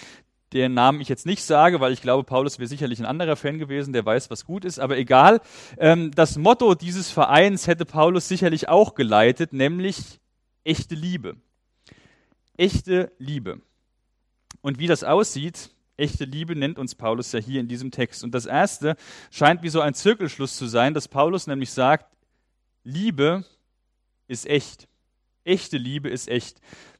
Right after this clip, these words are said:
Klingt logisch, wenn echt drinsteckt, muss das auch irgendwie zum Ausdruck kommen. Aber Paulus schreibt das ja ganz bewusst an den Anfang dieses Abschnitts. Liebe soll eben nicht nur ein Lippenbekenntnis sein, dass wir sagen, wir schreiben das wunderbar irgendwo auf, diese wunderbar gestalteten Karten, alles, was ihr tut, geschehe in Liebe,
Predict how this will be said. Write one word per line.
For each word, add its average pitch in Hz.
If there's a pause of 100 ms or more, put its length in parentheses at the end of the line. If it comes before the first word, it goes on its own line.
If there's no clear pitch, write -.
(640)
Klingt 165
logisch, 175
wenn 131
echt 151
drinsteckt, 165
muss 151
das 143
auch 139
irgendwie 143
zum -
Ausdruck 147
kommen. 165 (480)
Aber 160
Paulus 190
schreibt 180
das 185
ja 165
ganz 170
bewusst 202
an 151
den 147
Anfang 160
dieses 147
Abschnitts. - (340)
Liebe 202
soll 160
eben 170
nicht 226
nur 196
ein 165
Lippenbekenntnis 127
sein, 110
dass -
wir 127
sagen, 170
wir 165
schreiben 202
das 170
wunderbar 175
irgendwo 160
auf, 190
diese 156
wunderbar 180
gestalteten 160
Karten, 185
alles, 180
was 160
ihr 147
tut, 190
geschehe 165
in 143
Liebe, 190